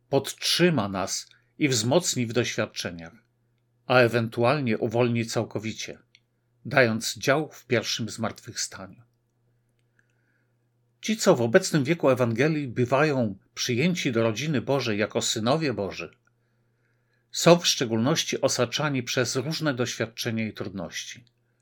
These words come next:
Choć przytrafiają się im potknięcia i upadki, to jednak nie ogarnia ich pragnienie powrotu do grzechu, dopóki serca ich znajdują się we właściwym stanie. Oni będą się czuć tak, jak apostoł Piotr,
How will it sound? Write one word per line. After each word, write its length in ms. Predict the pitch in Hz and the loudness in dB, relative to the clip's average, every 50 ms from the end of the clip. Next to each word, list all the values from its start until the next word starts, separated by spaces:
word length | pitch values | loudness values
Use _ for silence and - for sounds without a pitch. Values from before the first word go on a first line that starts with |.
| _ _ _ _ _ _ _ _ _ _ _ _ _ _ _ _ _ _ | _ _ _ _ _ _ _ _ _ _ _ _ _ _ _ _ _ _
Choć 200 | - 139 127 - | 0 0 0 0
przytrafiają 640 | - - - 127 110 - 110 104 110 113 117 120 | 0 -2 -2 0 0 0 0 0 0 0 0 0
się 280 | 117 - - 101 98 101 | 0 -2 -4 -4 -6 -6
im 260 | - - 131 120 110 | -2 -2 -2 -2 -2
potknięcia 800 | 113 - 113 - - - - 131 127 131 131 120 117 - - 104 | -2 -6 -8 -8 -8 -8 -6 -4 -4 -2 -4 -4 -4 -4 -4 -4
i 200 | - - 110 104 | -4 -4 -4 -4
upadki, 640 | 117 107 - - 127 139 135 - - - - 90 - - - _ _ _ _ _ _ _ _ _ _ _ | -4 -4 -2 0 0 0 0 -2 -8 -10 -10 -10 -10 -12 -18 _ _ _ _ _ _ _ _ _ _ _
to 100 | - 139 | 2 4
jednak 400 | 139 139 139 131 143 123 117 - | 4 4 4 4 2 0 0 0
nie 120 | 135 131 123 | 2 2 2
ogarnia 440 | 127 120 135 139 143 127 110 110 | 2 4 2 2 2 2 0 0
ich 200 | - - 110 - | 0 -2 -6 -4
pragnienie 480 | - - 113 107 104 110 123 123 113 107 | -2 -2 -2 -2 -2 -2 0 0 0 0
powrotu 440 | - 110 101 - 117 110 110 - 104 | -2 -4 -2 -2 -2 -2 -2 -2 -4
do 120 | 101 110 | -4 -4
grzechu, 520 | 98 98 - 98 92 90 - - - - _ _ _ _ _ _ _ _ _ _ _ _ _ _ _ _ - | -4 -4 -6 -8 -8 -8 -10 -14 -20 -20 _ _ _ _ _ _ _ _ _ _ _ _ _ _ _ _ -6
dopóki 420 | 139 131 - - 117 113 - 110 | -4 -4 -2 -4 -6 -4 -4 -4
serca 460 | - - 135 135 - - - 113 101 | 0 0 0 0 0 0 0 0 0
ich 220 | - - 120 104 - | 0 0 -4 -4 -4
znajdują 520 | - 117 107 101 98 127 123 120 120 113 | -2 -2 -2 -2 -2 -2 0 0 0 -2
się 180 | 110 - 120 104 | -2 -2 -4 -4
we 160 | - 104 95 | -4 -6 -8
właściwym 600 | - 101 98 92 - - - 104 87 101 104 98 | -6 -6 -4 -4 -4 -4 -4 -6 -6 -8 -6 -6
stanie. 520 | - - - 98 90 87 92 82 - - _ _ _ _ _ _ _ _ _ _ _ _ _ _ _ _ _ _ _ _ _ _ _ _ - _ - | -6 -6 -6 -6 -6 -8 -10 -16 -20 -20 _ _ _ _ _ _ _ _ _ _ _ _ _ _ _ _ _ _ _ _ _ _ _ _ -20 _ -2
Oni 200 | 131 143 160 156 | 2 2 4 4
będą 300 | 123 147 143 139 147 139 | 4 4 2 2 2 0
się 300 | - - 139 131 127 123 | 0 0 0 0 0 -2
czuć 360 | 123 - 135 127 117 - - | -2 -2 -2 -2 -2 -2 -2
tak, 360 | - 135 143 135 - - - | 0 0 0 -2 -4 -4 0
jak 220 | 117 123 123 120 120 | 2 2 2 4 2
apostoł 460 | 107 - 131 127 - - - 127 120 | 0 0 0 -2 -2 0 0 0 0
Piotr, 460 | 123 - 120 104 95 - - - - | 0 0 -2 -2 -2 -4 -8 -18 -20